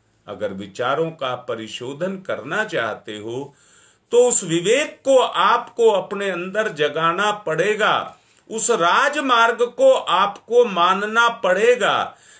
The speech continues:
जिस पर चल करके हम अपनी उस पूर्णता तक पहुंच पाएं, जिसको जा-, पाने के लिए हमने इस जन्म रूपी आकार को धारण किया है।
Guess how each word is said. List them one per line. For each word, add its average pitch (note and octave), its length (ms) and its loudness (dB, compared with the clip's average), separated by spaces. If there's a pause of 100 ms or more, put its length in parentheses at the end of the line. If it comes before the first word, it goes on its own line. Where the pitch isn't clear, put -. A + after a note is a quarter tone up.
जिस E3+ 360 -2
पर D#4 540 -2
चल G#3+ 280 0
करके D#4 540 2
हम A3 220 -2
अपनी G#3 520 -6
उस - 320 -8
पूर्णता E3+ 680 -6
तक F3+ 200 -4
पहुंच C3 540 -12
पाएं, F3 640 -6 (340)
जिसको D3+ 840 -8
जा-, A2 420 -8
पाने B3+ 400 0
के A3+ 220 -2
लिए A#2+ 400 -6 (320)
हमने A#2+ 340 -8
इस F2 260 -16
जन्म D#3 400 -6
रूपी B2 600 -12
आकार G2 460 -12
को B2 320 -16
धारण F#2 500 -16 (640)
किया - 280 -20
है। - 380 -20